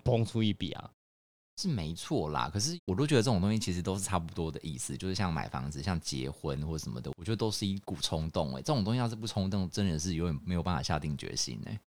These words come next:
Speaker 1: 可你现在很冲动吗？你现在很不冲动吗？
Speaker 2: 我就是太不冲动了。我真的觉得你要列那个 list 的那个，就是要鼓励你自己，就是要冲动一点。什么东西你只要太理智，很多东西都做不了了。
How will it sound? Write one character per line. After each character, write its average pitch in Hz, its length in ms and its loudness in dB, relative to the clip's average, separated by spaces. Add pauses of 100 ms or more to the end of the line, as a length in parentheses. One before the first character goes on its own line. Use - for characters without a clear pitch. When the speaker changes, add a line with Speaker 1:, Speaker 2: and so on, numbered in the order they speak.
(200)
Speaker 1:
可 131 120 6
你 143 180 6
现 120 160 2
在 120 80 8
很 101 140 4
冲 87 240 -6
动 90 200 -8
吗？ - 200 -12
你 110 100 -2
现 131 140 2
在 - 20 6
很 113 100 4
不 - 140 -10
冲 - 240 -10
动 73 140 -6
吗？ - 60 -12 (220)
Speaker 2:
我 87 80 -10
就 127 120 -4
是 135 100 -4
太 135 160 -4
不 117 100 -4
冲 104 300 0
动 90 220 -2
了。 - 120 -8
我 95 140 0
真 170 100 4
的 170 60 4
觉 127 100 4
得 120 60 4
你 92 80 4
要 95 140 4
列 113 240 2
那 98 120 4
个 87 140 2
list 92 220 2 (120)
的 71 160 -4
那 87 80 -2
个， 78 140 -2 (240)
就 113 140 0
是 110 100 4
要 104 160 6 (100)
鼓 80 180 -2
励 104 120 4
你 71 140 2
自 95 120 -4
己， 71 160 -4
就 82 140 -6
是 85 80 -2
要 82 140 2
冲 78 280 -2
动 71 240 -2
一 64 60 -6
点。 - 160 -12 (500)
什 - 140 0
么 95 100 4
东 123 140 2
西 135 140 2
你 117 100 2
只 - 80 -4
要 92 240 2 (160)
太 127 180 2
理 73 180 0
智， 95 260 0
很 - 80 -4
多 87 120 -2
东 90 140 0
西 90 60 0
都 90 80 0
做 87 180 -2
不 71 140 -6
了 64 100 -4 (240)
了。 - 60 -10